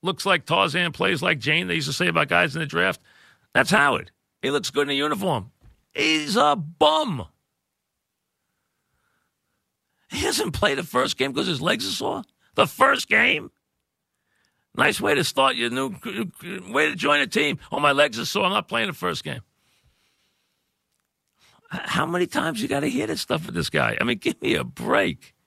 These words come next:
Some guys have, like, thirty lives in this league, in, in, in sports. It's amazing. They can pull this stuff from team to t-, this guy's pulled more antics on more teams. It's unbelievable. Amazing.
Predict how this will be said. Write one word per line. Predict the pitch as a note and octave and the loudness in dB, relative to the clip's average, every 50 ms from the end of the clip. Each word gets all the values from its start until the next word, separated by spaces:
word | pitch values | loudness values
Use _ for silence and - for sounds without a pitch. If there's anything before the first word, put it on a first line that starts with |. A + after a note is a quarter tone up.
| _ _ _ _ _ _ _ _ _ _ _ _ _ _ _ _ _ _ _ | _ _ _ _ _ _ _ _ _ _ _ _ _ _ _ _ _ _ _
Some | - - - C4+ C#4+ | -4 0 0 2 4
guys | C4 C#4 B3 G#3 C3+ | 6 6 6 6 4
have, | - G2+ F2+ | 2 0 2
like, | G2 E3 - | 0 0 -2
thirty | - - - G#3+ A3+ A3+ A#3 A3 | -4 -4 0 2 2 2 2 -2
lives | F#3 F#3+ G3 G3+ G#3+ A3 F3 C3+ | 0 2 2 2 2 0 -2 -2
in | E3 D#3 | -4 -4
this | D3 - - | -4 -6 -6
league, | - C#3+ - - - - - - - | -6 -4 -6 -6 -8 -12 -16 -12 -6
in, | - - | -2 -2
in, | F#2 - - F3 F3 E3+ | -2 0 0 -2 -2 -2
in | - E3 D#3+ D3+ | -2 -2 -2 -2
sports. | - - - D3+ C3+ A#2 - - | -4 -4 -2 0 0 0 -2 -4
It's | - - | -6 -4
amazing. | D#3+ D#3 D#3 F3 D#3 B2 A#2 - - _ _ _ _ _ _ _ _ _ _ _ _ _ _ _ _ - | 0 0 0 0 0 -2 -6 -8 -10 _ _ _ _ _ _ _ _ _ _ _ _ _ _ _ _ -4
They | - G2+ | -2 -2
can | F2+ - F2+ - | -2 -2 -4 -2
pull | - F#3+ G#3+ G3+ | 0 0 0 0
this | F3+ D#3+ - | 0 -2 -2
stuff | - - G2 - | -2 -2 -2 -2
from | - D#3+ C3+ | -4 -8 -12
team | - - - A2 A2+ A2+ A2+ - | -10 -6 -4 -2 -2 -2 -2 -4
to | F#3 | -8
t-, | D#3 B2 - - - - - | -10 -12 -16 -18 -16 -8 -6
this | G#3 G3 - | -6 -4 2
guy's | - G#3+ G#3 - - | 2 4 4 2 0
pulled | - - A3 G3+ F3+ | -2 -2 -2 -2 0
more | E3+ F3 G3 - A3 | 0 0 2 2 4
antics | - - E3+ - F3+ - | 2 2 0 -2 -2 0
on | E3 E3+ D3 | 0 0 2
more | D3+ F3+ G#3 | 2 2 0
teams. | - - D#3 F#3 E3 D3+ C3+ | 0 0 0 0 0 -2 -4
It's | B2+ D3 - - - | -6 -10 -10 -6 -2
unbelievable. | F#3 F#3+ G3+ G3 F3+ - - - F2 D2+ A#1 G#1 - _ _ _ _ _ _ _ _ _ _ _ _ _ _ _ _ _ _ - _ _ _ _ _ _ _ _ _ _ _ _ _ _ _ _ _ _ _ _ _ _ _ _ _ _ C4+ | -2 -2 0 0 -2 -2 -2 -2 -2 -4 -8 -14 -18 _ _ _ _ _ _ _ _ _ _ _ _ _ _ _ _ _ _ -20 _ _ _ _ _ _ _ _ _ _ _ _ _ _ _ _ _ _ _ _ _ _ _ _ _ _ -8
Amazing. | D2+ D#2 E2 E2+ D#2 B1+ - C#2 | -4 -2 0 0 -2 -2 -6 -12